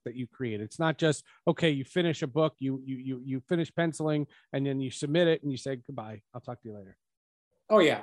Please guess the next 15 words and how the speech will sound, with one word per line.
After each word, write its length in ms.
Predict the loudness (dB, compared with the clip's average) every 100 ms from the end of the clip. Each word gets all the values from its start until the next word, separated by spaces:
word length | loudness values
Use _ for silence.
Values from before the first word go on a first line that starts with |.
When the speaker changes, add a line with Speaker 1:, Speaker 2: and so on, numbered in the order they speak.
| 0
Speaker 2:
Um, 360 | 4 4 2 -4 _ _ _ _
well, 140 | 4
you 80 | 6
know, 260 | 4 2 -2 -12 _ _ _ _ _ -14 -12
to 100 | 4
go 160 | 8 10
with 120 | 10
that, 300 | 10 6 4 _
one 160 | 2 2
of 60 |
the 60 | 4
things 260 | 2 4
I've 160 | 2 4
always 280 | 4 2 -2
said 240 | -6 -6